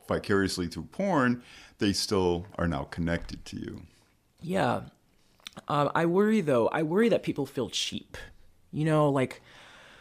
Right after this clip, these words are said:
Speaker 2: and it's really, like, not my fault or not, it's not, like, up to me to be the arbiter of whether that happens or doesn't happen. But I just worry that people feel that it's, like, a cheap intimacy or that, like, they regret it somehow. Uh, I guess that's, like, one of my fears. But,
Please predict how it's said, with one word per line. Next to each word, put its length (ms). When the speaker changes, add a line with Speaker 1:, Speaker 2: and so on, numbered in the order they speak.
Speaker 2:
and 300
it's 160
really, 320
like, 300
not 320
my 160
fault 580
or 140
not, 280
it's 160
not, 180
like, 220
up 200
to 120
me 220
to 40
be 120
the 100
arbiter 480
of 80
whether 200
that 140
happens 400
or 60
doesn't 300
happen. 420
But 320
I 140
just 240
worry 200
that 200
people 340
feel 360
that 120
it's, 240
like, 160
a 60
cheap 500
intimacy 680
or 60
that, 140
like, 160
they 120
regret 440
it 100
somehow. 640
Uh, 280
I 60
guess 160
that's, 140
like, 140
one 80
of 60
my 100
fears. 500
But, 300